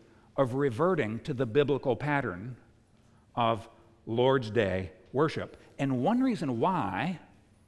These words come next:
is Matthew chapter one and verse one.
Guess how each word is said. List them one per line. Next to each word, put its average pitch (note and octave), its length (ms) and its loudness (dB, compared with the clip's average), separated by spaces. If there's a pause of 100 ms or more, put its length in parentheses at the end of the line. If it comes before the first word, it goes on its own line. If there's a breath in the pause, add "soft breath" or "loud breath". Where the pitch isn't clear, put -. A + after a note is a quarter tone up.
(1000)
is E3+ 180 -2
Matthew B2 340 -2
chapter C#3 340 -4
one D3+ 220 -4 (800)
and C#3 120 -4
verse F3 220 -4
one. F2+ 180 -6